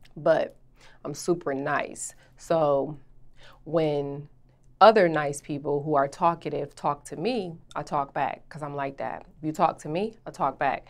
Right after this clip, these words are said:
If you're not talkative, I will be silent and I will not talk. So I'm an easy, like, I'm not a hater. I just, like, you know, I be coolin'.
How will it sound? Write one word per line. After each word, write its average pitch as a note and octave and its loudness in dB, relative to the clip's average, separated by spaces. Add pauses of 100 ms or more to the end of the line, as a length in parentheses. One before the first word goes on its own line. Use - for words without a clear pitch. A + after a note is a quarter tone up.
(180)
If D3 -4
you're D#3+ 2
not F3+ 4
talkative, F#3 2
I E3+ 8
will D#3+ 4
be C#3+ -6
silent C3 -2
and C#3+ -10
I C#3+ -6
will C#3 -4
not C#3 -6
talk. - -10 (480)
So E3+ 4 (280)
I'm D#3+ 2
an D#3 0
easy, E3+ -2
like, D3 0
I'm F#3+ 2
not E3 4
a - -8
hater. F#3 0
I A3 0
just, A3 0
like, G#3+ 2
you C4 -2
know, A#3+ 0
I A3+ 2
be A3 -6
coolin'. F3+ -4